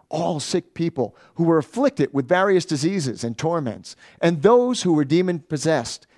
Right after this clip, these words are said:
epileptics, and paralytics, and he healed them. Great multitudes followed him from Galilee and departed Decapolis, Jerusalem,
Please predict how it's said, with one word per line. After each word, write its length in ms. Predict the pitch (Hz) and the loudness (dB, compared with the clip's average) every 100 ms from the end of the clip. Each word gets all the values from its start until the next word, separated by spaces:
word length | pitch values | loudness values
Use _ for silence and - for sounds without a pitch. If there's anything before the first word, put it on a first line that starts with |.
| _ | _
epileptics, 800 | - 165 160 165 165 120 - - - | -6 -2 0 0 -2 -6 -8 -12 -10
and 140 | 123 - | -8 0
paralytics, 720 | 156 151 139 143 110 - - _ _ - _ | 0 2 0 -2 -4 -14 -18 _ _ -20 _
and 400 | - 175 185 185 - _ _ | -2 0 0 -6 -16 _ _
he 200 | _ 120 | _ -8
healed 320 | 107 143 135 | -6 -4 -6
them. 220 | 104 95 92 _ _ _ _ _ _ - | -6 -10 -14 _ _ _ _ _ _ 4
Great 320 | 170 262 175 | 6 6 2
multitudes 840 | 180 208 170 - 135 110 98 - _ _ | -2 -2 -4 -4 -2 -4 -6 -16 _ _
followed 480 | _ - 160 165 131 | _ 0 0 2 0
him 280 | 117 101 92 _ | -2 -4 -10 _
from 220 | - 113 | -10 -4
Galilee 640 | 123 135 147 147 147 147 - _ _ - | -2 0 0 -2 -4 -4 -12 _ _ -10
and 100 | 107 | -8
departed 540 | 107 - 143 147 139 _ _ _ | -8 -4 -2 0 -4 _ _ _
Decapolis, 760 | - - 143 143 131 139 131 - _ _ | -14 -4 -4 -4 -6 -6 -6 -14 _ _
Jerusalem, 760 | - 107 131 - 131 131 127 | -12 -8 -8 -6 -6 -6 -8